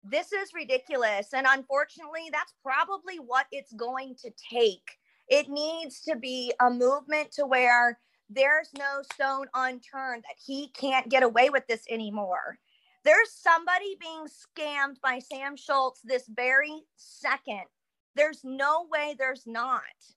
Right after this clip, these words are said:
And that was the big reason why I wanted to sit down and do the Rise and Fall of LuLaRoe, because I, I, I made it. Okay.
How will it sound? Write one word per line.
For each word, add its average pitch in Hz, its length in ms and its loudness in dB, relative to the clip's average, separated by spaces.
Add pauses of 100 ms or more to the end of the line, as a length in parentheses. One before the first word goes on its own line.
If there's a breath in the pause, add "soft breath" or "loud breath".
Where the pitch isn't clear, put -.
(680)
And 262 300 -4
that 320 220 0
was 359 280 -10 (260)
the 247 180 0 (240)
big 302 360 -2
reason 269 460 -8
why 254 120 4
I 247 60 4
wanted 262 260 2
to 240 80 -8
sit - 240 -10
down 247 220 2
and 262 100 -8
do 254 120 -10
the 233 100 -2
Rise 233 300 2
and 226 120 -18
Fall 226 260 -6
of 214 60 -20
LuLaRoe, 226 560 -6 (340 soft breath)
because 285 680 2 (400)
I, 320 300 4 (160)
I, 311 280 -2 (340)
I 294 100 -8
made 269 360 -8
it. - 80 -4 (460)
Okay. 254 480 -4